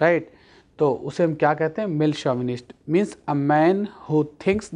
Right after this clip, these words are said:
that men are better than women, राइट? वैसा पुरुष जो ये सोचता है कि महिलाएं हैं,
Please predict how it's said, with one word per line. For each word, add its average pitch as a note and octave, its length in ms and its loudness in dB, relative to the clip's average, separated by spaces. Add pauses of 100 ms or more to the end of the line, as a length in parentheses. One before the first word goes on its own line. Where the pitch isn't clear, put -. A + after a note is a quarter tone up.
that C3 400 0 (340)
men E3 440 2
are D3+ 100 2 (160)
better D#3 260 2
than E3 300 0
women, C#3 300 0 (400)
राइट? F#3+ 260 0 (540)
वैसा C3 240 0
पुरुष F3+ 240 -4
जो D3+ 120 -2
ये F3 140 4
सोचता D#3 360 0
है F#3 100 4
कि F3+ 120 -2
महिलाएं D3+ 680 2
हैं, F#3+ 180 2